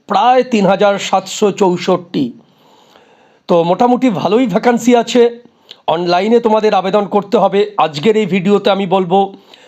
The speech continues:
তোমাদের পরীক্ষা পদ্ধতি। তার আগে অনেকেই তোমরা ভয় পাও যে শারীরিক মাপঝোঁক এবং পিইটি, অর্থাৎ এফিসিয়েন্সি টেস্ট। তো কয়েকদিন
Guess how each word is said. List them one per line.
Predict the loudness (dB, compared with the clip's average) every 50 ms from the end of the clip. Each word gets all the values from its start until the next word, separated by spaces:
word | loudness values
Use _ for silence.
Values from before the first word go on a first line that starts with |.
| _
তোমাদের | -2 0 0 0 0 -2
পরীক্ষা | -2 -2 -2 -2 -2 -2 -2 -2 0
পদ্ধতি। | 0 -2 -4 -2 -2 -4 -2 0 0 -2 -2 -6 -12 -20 _ -4
তার | 0 0 2 2
আগে | 0 0 0 0 0 -2 -2 -6 -16 -20 -14 -8 -4
অনেকেই | -2 -2 0 0 0 0
তোমরা | 0 0 0 0 0
ভয় | 0 0 -2 -2 -2
পাও | 0 0 0 0 0
যে | -2 -4 -2
শারীরিক | 0 -2 0 0 0 -2 -2 -2 0
মাপঝোঁক | 0 0 0 -2 -2 -2 0 0 0 -2 -6 -16 -18 -20 -16 -8
এবং | -4 -2 0 2 2 0 0 -4 -6 -10 _ _ -20 _ _ -2
পিইটি, | -2 0 0 0 -2 -2 -2 -4 -4 -4 -4 -8 -18 _ _ _ _ _ _
অর্থাৎ | -2 -2 -2 0 0 -2 -2
এফিসিয়েন্সি | -2 -4 -2 -2 -2 0 2 0 0 0 0 -2 -2
টেস্ট। | 0 0 -2 -2 -4 -8 -12 -18 -20 _ _ _ _ _ _ _ _ _ _ 0
তো | 2 2 2 0 2
কয়েকদিন | 0 2 2 0 0 0 0 0 0